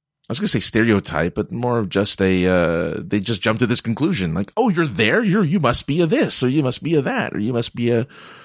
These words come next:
you know, a wuss, or a whatever."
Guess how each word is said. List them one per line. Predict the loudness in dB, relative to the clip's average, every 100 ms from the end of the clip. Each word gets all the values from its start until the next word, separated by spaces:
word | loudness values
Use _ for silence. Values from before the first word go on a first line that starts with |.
| -20 -20 _ _ _ _
you | -2 2
know, | 2 2 0 -6 _ _ _ _ -18 -14 -12 -12 -14 -8 0
a | 0
wuss, | 2 0 2 2 4 2 0
or | -4 -4
a | -2 0 0 -2
whatever." | -2 0 0 0 0 0 -2 -6